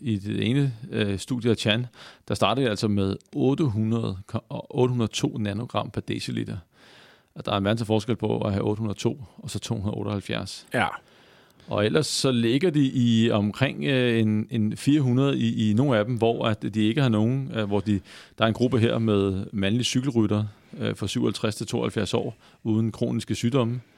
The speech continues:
Speaker 1: Der ligger de altså, øh, omkring s-, fire hundrede i, i snit,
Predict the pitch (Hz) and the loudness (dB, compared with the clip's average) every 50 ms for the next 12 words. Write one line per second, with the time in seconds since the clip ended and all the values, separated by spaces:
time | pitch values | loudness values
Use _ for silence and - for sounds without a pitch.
0 | - - _ _ _ - 113 107 104 104 117 135 135 135 120 113 110 107 - 113 | -20 -20 _ _ _ -2 -2 0 0 2 0 0 0 0 0 -2 -2 -4 -2 -2
1 | 104 98 98 - - 98 104 98 92 92 90 92 - - - 101 90 - 107 110 | 0 0 -2 -4 -6 -4 -4 -4 -2 -2 -4 -4 -4 -4 -6 -6 -6 -6 -6 -6
2 | - - - - - - - - 98 - - 123 120 101 107 107 107 113 117 131 | -6 -8 -12 -12 -12 -10 -10 -10 -6 -2 0 0 0 0 -2 -2 -2 -4 -4 -4
3 | 120 107 107 110 104 - - 107 101 - - - | -6 -6 -6 -6 -8 -6 -6 -6 -6 -8 -12 -20